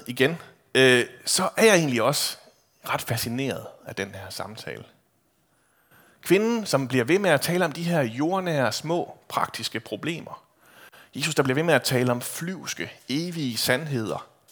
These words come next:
Som simpelthen insisterer på, at de her to ting, de kan mødes på en eller anden måde. At den her kvinde, hvis liv er fyldt af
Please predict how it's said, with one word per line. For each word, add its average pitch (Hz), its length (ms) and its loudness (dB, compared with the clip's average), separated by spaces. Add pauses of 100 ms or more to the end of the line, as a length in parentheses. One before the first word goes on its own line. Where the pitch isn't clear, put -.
(680)
Som 147 300 0
simpelthen 196 340 2
insisterer 151 460 2
på, - 300 2 (480)
at - 120 -8
de 165 40 -2
her 185 120 6
to 185 200 0
ting, 165 260 -4
de 165 60 -8
kan 151 160 -2
mødes 151 720 -2 (380)
på 120 100 -4
en 110 120 -4
eller 92 100 -4
anden 107 160 -8
måde. 107 280 -6 (600)
At - 80 -12
den 202 120 6
her 202 100 6
kvinde, 202 460 0 (260)
hvis 165 260 2
liv 196 260 -2
er 117 80 0
fyldt 214 380 -4
af 143 140 2